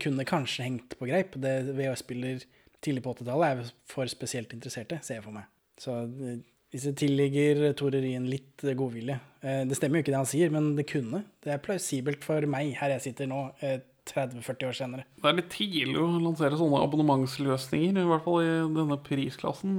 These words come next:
Speaker 2: Ikke at jeg har prisene foran meg her. Men Arbeiderbladet, de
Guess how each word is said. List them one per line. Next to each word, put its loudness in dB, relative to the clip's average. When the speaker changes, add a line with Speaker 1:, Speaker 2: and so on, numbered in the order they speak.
Speaker 2:
Ikke -6
at -6
jeg -8
har 6
prisene -2
foran 2
meg 2
her. 2
Men 6
Arbeiderbladet, 6
de 4